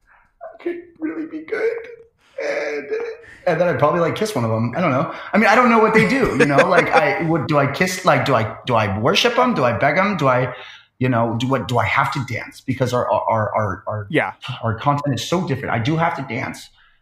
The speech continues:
Speaker 1: you know?
Speaker 2: No, no,
Speaker 1: I
Speaker 2: no.
Speaker 1: don't think
Speaker 2: You could be, hey, you could be the, the new one that doesn't dance. You could be sort of a new
Speaker 1: Right,
Speaker 2: vibe to
Speaker 1: right.
Speaker 2: the sway.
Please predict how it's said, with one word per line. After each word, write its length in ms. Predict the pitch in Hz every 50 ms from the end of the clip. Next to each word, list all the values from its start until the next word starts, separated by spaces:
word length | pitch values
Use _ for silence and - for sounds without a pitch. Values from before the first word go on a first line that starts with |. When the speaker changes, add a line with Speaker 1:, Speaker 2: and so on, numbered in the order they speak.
| _ _ _
Speaker 1:
you 100 | - 131
know? 240 | 127 117 98 - - -
Speaker 2:
No, 140 | 202 277
no, 120 | 311 349 349
Speaker 1:
I 100 | 330 311
Speaker 2:
no. 80 | 320 302 240
Speaker 1:
don't 140 | - 120 -
think 300 | - - 175 165 160 - - _ _ _ _ _ _ _
Speaker 2:
You 160 | 180 214 240
could 400 | - - - - 285 311 247 165
be, 160 | 156 202 190 135
hey, 340 | 143 147 135 107 101 - _
you 160 | - 143 143
could 380 | - - - 190 214 202 165 143
be 400 | 165 202 185 147 127 120 123 - _ _ _
the, 400 | - 127 143 139 127 123 120 - - _ _ _ _ _ _ _ _ _ _ _ _ _ _ _ _ _ _ _ _ _ _
the 220 | - 143 135 165
new 180 | 160 160 170 175
one 200 | 170 165 165 160
that 200 | 165 165 143 123
doesn't 360 | 135 151 202 202 202 127 107
dance. 340 | 101 98 95 - _ - -
You 60 | 139 127
could 200 | - 151 139 139
be 300 | 147 143 139 139 139 135
sort 260 | - - 131 123 127
of 80 | 127 123
a 60 | 131
new 200 | 123 127 127 131
Speaker 1:
Right, 260 | 131 110 76 - 113 113
Speaker 2:
vibe 300 | 127 120 123 123 120 120
to 60 | 117
Speaker 1:
right. 80 | 92 69
Speaker 2:
the 40 | -
sway. 320 | - - 156 139 110 107